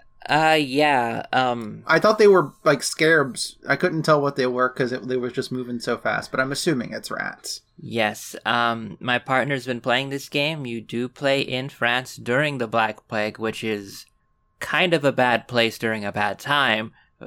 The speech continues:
Speaker 1: and, like, you gotta deal with that. Um, if you like bleak games like, um, The Line, man,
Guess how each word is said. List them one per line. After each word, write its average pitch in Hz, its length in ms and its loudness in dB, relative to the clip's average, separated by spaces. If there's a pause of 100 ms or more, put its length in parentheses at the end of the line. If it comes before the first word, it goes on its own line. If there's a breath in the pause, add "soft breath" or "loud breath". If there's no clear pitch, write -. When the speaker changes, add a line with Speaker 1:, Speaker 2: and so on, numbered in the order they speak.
Speaker 1:
and, 113 480 -2 (140)
like, 104 540 -4 (680)
you 117 380 -10
gotta 117 360 2
deal 117 280 2
with 113 140 0
that. 113 560 2 (680)
Um, 117 680 0 (640)
if 139 180 0
you 190 140 2
like 185 360 2
bleak 135 380 -2
games 120 720 0
like, 110 340 0 (440)
um, 98 580 -2 (560)
The 110 100 -2
Line, 123 520 2 (1040)
man, 104 500 -6